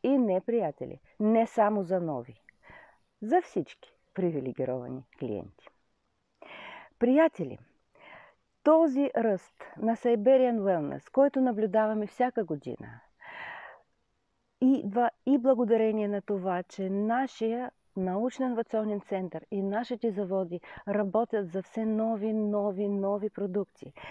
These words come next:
И сега не е изключение. Ние вече получихме абсолютно нови продукти от нашите нови заводи в Европа. А заводите ни в Сърбия и Сан Марино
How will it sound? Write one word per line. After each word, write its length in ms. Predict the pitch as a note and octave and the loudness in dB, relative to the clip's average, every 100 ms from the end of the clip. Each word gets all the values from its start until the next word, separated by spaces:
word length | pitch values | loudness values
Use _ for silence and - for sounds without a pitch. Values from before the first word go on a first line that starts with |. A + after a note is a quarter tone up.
| - - | -10 -2
И 120 | A#3 | -2
сега 380 | - G3 A3 A3 | 0 0 2 2
не 180 | A3 | 0
е 40 | A3 | -2
изключение. 760 | - G3+ - A3+ A3 D#3 C#3+ - - G3+ | -4 -10 -2 0 0 -2 -6 -12 -10 0
Ние 240 | A3+ A3+ | 2 2
вече 280 | A3+ - G#3 | 0 -2 -6
получихме 640 | G3+ G#3 A#3+ A3 - E3+ - - | -2 -2 -2 -6 -6 -8 -8 -6
абсолютно 600 | G3 - G3+ G#3+ - G#3+ | -6 -2 0 0 0 -2
нови 280 | G3+ G3 G3+ | -2 -2 -4
продукти 560 | F#3 F#3 G#3+ - G#3+ - - | -4 -2 -2 -2 -8 -8 -8
от 160 | F#3 F#3 | -6 -2
нашите 520 | G3 G3 G3+ F#3 - - | -2 -2 -4 -6 -8 -6
нови 480 | E3+ E3+ E3 D#3+ E3+ | -4 -2 -2 -2 -2
заводи 420 | E3+ E3 E3+ F3 | -2 0 -2 -4
в 100 | G3 | -4
Европа. 540 | F#3 G3+ A3 - C#3+ - - - - | -4 -2 -2 -4 -10 -10 -14 -14 -2
А 140 | G3+ | -2
заводите 540 | F#3+ F3 F#3+ F3+ F3+ F3 | 0 0 0 0 -4 -4
ни 140 | D#3+ | -4
в 160 | D3+ D#3 | -6 -12
Сърбия 580 | - G3+ G#3 D#3 C#3+ C3+ - - | -4 -2 -2 -2 -6 -6 -18 -10
и 80 | D#3+ | -10
Сан 380 | - E3 D#3+ C#3+ | -2 -2 -2 -4
Марино 520 | C#3 F3+ B3+ A3 | -6 -4 -2 -2